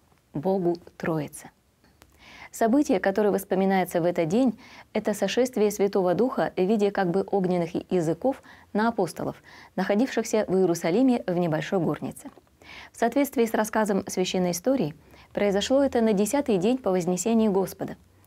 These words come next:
когда апостолы сошлись, чтобы исполнить древние иудейские церковные обычаи,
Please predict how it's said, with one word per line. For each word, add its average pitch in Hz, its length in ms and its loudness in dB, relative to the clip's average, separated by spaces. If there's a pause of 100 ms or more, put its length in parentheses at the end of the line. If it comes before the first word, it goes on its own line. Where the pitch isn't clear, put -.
когда 165 240 -2
апостолы 190 440 0
сошлись, 202 480 -2 (360)
чтобы 277 260 2
исполнить 277 540 0
древние 208 580 2
иудейские 175 540 0
церковные 208 460 0
обычаи, 160 540 -4